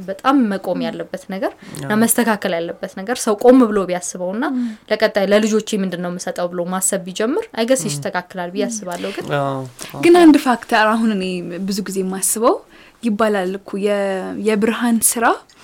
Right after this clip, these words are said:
Speaker 3: ጨለማ ውስጥ ሁሉም ነገር አይታይም አይደል? ቅርጽ
Speaker 1: ም።
Speaker 3: የለው፣ ቀለም የለውም። ስለማናየው ነው ሁሉም ነገር የሌለ የሚመስለን
Speaker 1: ም።
Speaker 3: አይደል? ከዛ ብርሃን ሲመጣ የብርሃን፣ እ፣ ዋናው ስራው ነገሮችን በየቦታ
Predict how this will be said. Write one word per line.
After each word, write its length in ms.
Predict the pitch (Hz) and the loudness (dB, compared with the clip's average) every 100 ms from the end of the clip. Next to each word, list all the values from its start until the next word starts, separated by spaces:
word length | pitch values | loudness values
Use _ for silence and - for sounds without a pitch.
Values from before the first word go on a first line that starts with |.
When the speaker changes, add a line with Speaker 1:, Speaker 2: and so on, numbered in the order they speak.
| - - | -12 -4
Speaker 3:
ጨለማ 360 | 262 254 262 294 | 2 4 6 6
ውስጥ 200 | 453 - | 4 0
ሁሉም 220 | 240 240 | 0 2
ነገር 240 | 233 277 | 2 2
አይታይም 480 | 240 220 - 185 180 | 0 -2 -6 -6 -6
አይደል? 240 | 180 233 359 | -6 -8 -6
ቅርጽ 240 | - 196 | -6 -6
Speaker 1:
ም። 60 | 175 | -6
Speaker 3:
የለው፣ 240 | 214 208 208 | -6 -6 -6
ቀለም 300 | - 202 208 | -6 -6 -6
የለውም። 380 | 202 196 196 202 208 202 - - _ _ _ - | -6 -6 -4 -4 -8 -10 -18 -20 _ _ _ -16
ስለማናየው 760 | - 233 240 233 233 240 269 | -4 4 6 8 8 8 8
ነው 140 | 247 208 | 8 4
ሁሉም 260 | 202 196 202 | -2 -2 -2
ነገር 240 | 190 196 | -2 -2
የሌለ 300 | 208 202 196 | 0 0 -2
የሚመስለን 640 | 190 190 190 190 - 196 185 | -4 -4 -4 -6 -8 -8 -6
Speaker 1:
ም። 140 | 185 | -4
Speaker 3:
አይደል? 220 | 175 339 - - - - | -2 -2 -6 -14 -20 -6
ከዛ 200 | 233 247 381 240 | 0 4 4 2
ብርሃን 400 | 220 220 254 254 | 0 4 6 6
ሲመጣ 320 | 254 226 226 381 440 | 4 0 0 0 2
የብርሃን፣ 520 | 240 214 220 226 214 208 | 2 0 -4 -4 -4 -6
እ፣ 120 | 196 196 196 196 208 | -8 -8 -8 -10 -8
ዋናው 400 | 202 202 208 208 | -6 -4 -6 -6
ስራው 300 | - 233 349 - _ _ _ _ _ _ - - | -4 0 0 -2 _ _ _ _ _ _ -18 -2
ነገሮችን 560 | 233 214 214 208 - | 2 2 2 0 4
በየቦታ 440 | 262 208 196 208 | 4 4 0 -2